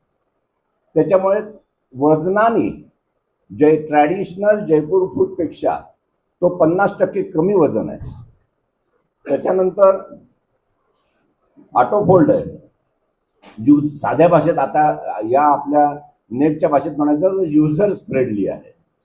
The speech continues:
हा पाय. आता हा पाय आम्ही द्यायला पाच वर्षापूर्वी सुरुवात केली, पण असं लक्षात आलं अनेक सामाजिक संस्था आहेत,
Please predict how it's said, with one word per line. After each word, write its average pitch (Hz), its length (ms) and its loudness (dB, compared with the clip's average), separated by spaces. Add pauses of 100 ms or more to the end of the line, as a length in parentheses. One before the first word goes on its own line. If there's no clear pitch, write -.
(560)
हा 107 100 2
पाय. 69 240 -4 (1200)
आता 208 520 0 (840)
हा 190 120 2
पाय 220 200 2
आम्ही 208 200 -2
द्यायला 190 360 2
पाच 180 440 -6
वर्षापूर्वी 160 420 -4
सुरुवात 147 320 -2
केली, - 340 -14 (960)
पण 220 100 -4
असं 190 260 -2
लक्षात 202 320 -2
आलं 135 240 -4 (220)
अनेक 147 240 -2
सामाजिक 151 360 -4
संस्था - 380 -8
आहेत, - 300 -12